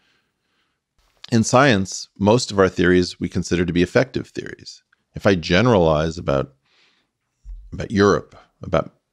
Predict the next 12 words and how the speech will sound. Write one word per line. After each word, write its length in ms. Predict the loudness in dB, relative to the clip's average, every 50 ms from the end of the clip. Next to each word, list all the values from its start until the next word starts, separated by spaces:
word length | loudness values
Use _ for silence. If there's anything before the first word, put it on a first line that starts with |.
| _ _ -2
women, 460 | 0 2 2 2 0 -2 -6 -12 -16 _ -14
about, 540 | -8 -4 0 0 0 0 0 -4 _ _ _ _ _ _ _ _ _ _ _ _ _ -10
uh, 420 | -6 -4 -2 -2 -2 -2 -4 -6 -8 -12 -18 -20 _ _ _
you 220 | _ -10 -6 -6 -6
know, 220 | -6 -6 -10 -14 -10
Christians, 600 | -4 -2 -2 -2 -4 -6 -12 -14 -16 -18 -20 -20 _ _ _ _ _ _ _ _ _ _ _
those 560 | -20 -20 -18 -8 -2 2 2 2 2 0 -4
things 680 | -6 _ -2 0 0 0 -2 -2 -4 -4 -6 -8 -12 -20 _ _ _ _ _ _ _
have 160 | -10 -10 -8 -6
to 80 | -4
be 80 | -2 -2
understood 840 | 0 0 -2 -2 -4 -6 -6 -10 -4 -2 0 0 2 0 -2 -4 -10